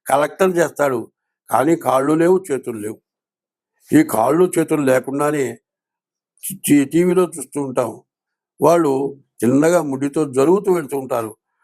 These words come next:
వాళ్ళ పక్కన ఎంతో మంది ఆఫీసర్లు చుట్టూతా తిరుగుతారు.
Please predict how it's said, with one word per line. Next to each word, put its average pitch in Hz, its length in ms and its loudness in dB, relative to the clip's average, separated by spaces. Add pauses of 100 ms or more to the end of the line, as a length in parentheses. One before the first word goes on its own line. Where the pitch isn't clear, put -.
(180)
వాళ్ళ 123 240 2
పక్కన 151 640 0 (480)
ఎంతో 139 380 0
మంది 156 220 -2
ఆఫీసర్లు 131 520 -2
చుట్టూతా 139 500 -4
తిరుగుతారు. 107 540 -6